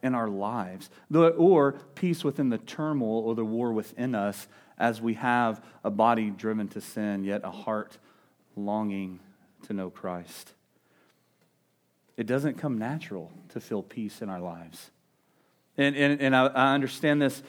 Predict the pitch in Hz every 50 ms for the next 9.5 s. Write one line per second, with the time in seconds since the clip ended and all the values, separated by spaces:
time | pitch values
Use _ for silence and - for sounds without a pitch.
0 | - - - - - - _ - 131 - - - - - 160 151 170 160 160 139
1 | 147 151 147 139 143 143 147 147 139 143 135 - - 139 139 135 - 139 127 113
2 | 117 135 135 143 139 135 127 120 - - 143 139 143 143 139 139 - 143 131 135
3 | 139 139 139 135 139 139 143 143 139 127 131 - - - - - - - - 156
4 | 151 147 139 127 - - 151 147 139 139 - 156 147 135 131 - - - 151 147
5 | 147 147 147 139 135 135 139 143 147 151 147 151 151 147 - - - _ 131 131
6 | 131 135 135 127 127 135 135 131 139 147 139 147 143 139 135 135 - 147 135 135
7 | 135 143 143 131 127 131 131 135 127 117 110 110 - - - - _ - 120 117
8 | 143 147 147 - 143 139 147 143 127 - - - 143 143 143 123 120 123 120 -
9 | - 117 110 120 127 107 92 90 85